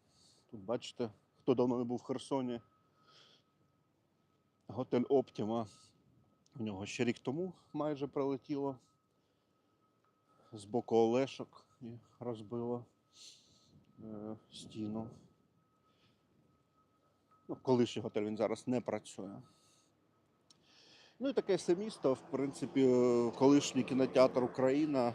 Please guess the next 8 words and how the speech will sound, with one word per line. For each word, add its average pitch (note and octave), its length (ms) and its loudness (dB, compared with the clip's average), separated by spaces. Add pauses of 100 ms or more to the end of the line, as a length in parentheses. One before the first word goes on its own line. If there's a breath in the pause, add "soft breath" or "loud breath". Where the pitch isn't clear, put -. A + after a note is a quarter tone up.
(140)
теж B2 220 0
там G#2+ 180 -4
побиті A#2 460 0
вікна, C#3 600 -2 (800 soft breath)
е, A2 460 -2
заколочені, A2+ 720 -2
де G2+ 220 -4
можна A2 500 -2